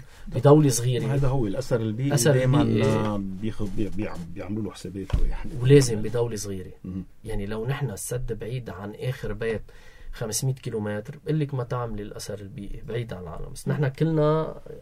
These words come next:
Speaker 1: أنجأ سياحين صرنا بالبلد نظرا للكثافة السكانية صراحة. فبتكون الخطط ذكية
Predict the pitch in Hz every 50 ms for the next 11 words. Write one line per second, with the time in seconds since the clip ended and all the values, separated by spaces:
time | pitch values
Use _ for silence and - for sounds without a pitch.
0 | - - 143 147 135 139 - - - 127 120 113 120 131 135 135 131 - 127 120
1 | 120 117 113 110 113 107 107 117 117 117 113 110 110 113 - - 104 117 113 113
2 | 117 113 110 107 107 107 104 104 107 101 - 104 - - 117 101 - 107 - -
3 | - - 104 107 107 98 98 - 110 104 101 98 - 87 - - - - - -
4 | - - 113 139 143 - - 175 170 160 151 139 - - - - - - - -
5 | 156 - 143 131 - - - 107 104 113 113 - 147 147 131 120 123 139